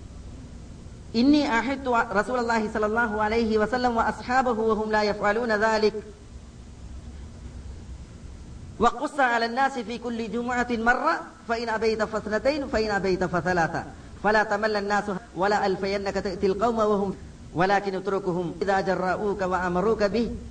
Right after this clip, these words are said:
ഫഹദ്ദിത്ഹും." അതായത് ഉമ്മുൽ മുഅ്മിനീൻ മൂന്നാമത് സ്വീകരിച്ച കരാറിൽ, മൂന്ന് കരാറിൽ സ്വീകരിച്ച ഒരു കരാർ, നീ ജനങ്ങളുടെ ഇടയിലേക്ക്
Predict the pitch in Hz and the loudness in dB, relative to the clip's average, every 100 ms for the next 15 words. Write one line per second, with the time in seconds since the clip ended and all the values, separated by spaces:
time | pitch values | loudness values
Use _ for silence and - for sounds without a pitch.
0 | - 156 156 160 156 147 117 - - - | -6 -4 -4 -4 -4 -8 -10 -14 -14 -16
1 | - 175 233 214 196 196 196 196 - 202 | -2 2 4 4 2 -2 -4 -8 -10 -6
2 | 240 214 208 196 185 - - 175 214 247 | -6 -6 -6 -6 -8 -10 -6 -2 0 2
3 | 233 - - 170 160 135 - - 202 220 | 0 -2 -6 -4 -2 -2 -4 -4 -2 2
4 | 240 226 208 180 190 220 220 147 90 - | 2 0 -2 0 2 2 0 -2 -4 -12
5 | - 160 202 233 208 226 269 262 226 208 | -8 0 2 2 2 2 2 -2 -2 -2
6 | 190 202 185 170 165 127 - - - 208 | 0 0 0 2 0 -2 -8 -14 -6 -2
7 | 285 226 220 247 277 262 226 190 190 185 | 0 2 0 0 0 2 2 4 4 2
8 | 175 190 208 220 | 2 -2 -4 -8